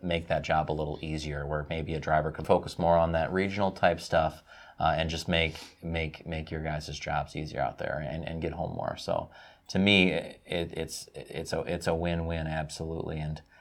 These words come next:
and as you said, you know, we're, we're so far away from it, but it's better for us to be a part of it and understand what's going on so that we can be on the forefront of it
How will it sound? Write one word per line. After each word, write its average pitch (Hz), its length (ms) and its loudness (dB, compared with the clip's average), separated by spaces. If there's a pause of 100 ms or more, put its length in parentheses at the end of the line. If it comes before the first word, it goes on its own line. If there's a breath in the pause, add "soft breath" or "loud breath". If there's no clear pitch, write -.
(140 soft breath)
and 82 160 -2
as 80 200 0
you 82 100 -2
said, 80 360 2
you 76 80 -4
know, 73 120 -4
we're, 78 340 -2 (540 soft breath)
we're 80 120 -8
so 87 200 2
far 80 260 6
away 80 260 4
from 80 240 0
it, 78 200 -2 (200)
but 78 240 0
it's 80 160 -4
better 90 260 12
for 85 220 6
us 82 220 10
to 78 100 -6
be 76 100 -2
a 76 80 -2
part 95 300 4
of 78 80 2
it 80 120 -2
and 78 120 -4
understand 78 500 -4
what's 156 140 -8
going 78 240 -6
on 78 200 -4
so - 140 -8
that - 100 -4
we 78 120 -4
can 78 180 -8
be 78 140 -4
on 76 100 -4
the 76 80 -6
forefront 85 500 2
of 80 80 -2
it 80 160 -8